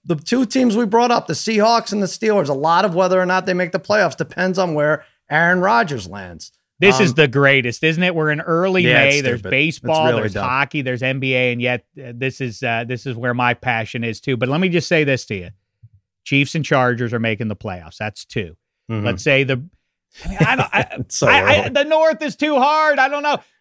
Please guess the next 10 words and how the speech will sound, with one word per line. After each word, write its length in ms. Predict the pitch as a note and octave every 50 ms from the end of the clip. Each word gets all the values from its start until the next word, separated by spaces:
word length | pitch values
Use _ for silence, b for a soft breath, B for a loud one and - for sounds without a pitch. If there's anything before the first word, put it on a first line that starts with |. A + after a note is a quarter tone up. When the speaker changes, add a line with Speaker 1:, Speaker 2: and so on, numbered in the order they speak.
| b -
Speaker 2:
But 140 | G#3 G3+
the, 220 | A3 G#3 G#3+ A#3 - -
the 280 | G3 E3+ C#3 F3 F3+
other 320 | F3 - A3 D4 E4+ C#4+ A3
division 420 | F3 E3+ D3+ D#3 D3 B2+ C#3 C3+
that's 180 | C3+ B2+ - -
really 300 | C#3 C3 B2+ B2 A#2+ A2+
tough, 300 | _ - B2 A#2+ A#2+ -
everybody 720 | - G3+ G3 G#3+ G3+ E3+ F#3 F3+ E3+ E3 D#3 D3 C#3+ - - E3+
assumes 720 | D3 - - - F#3 E3 D#3 D3+ C#3+ C3+ B2 - -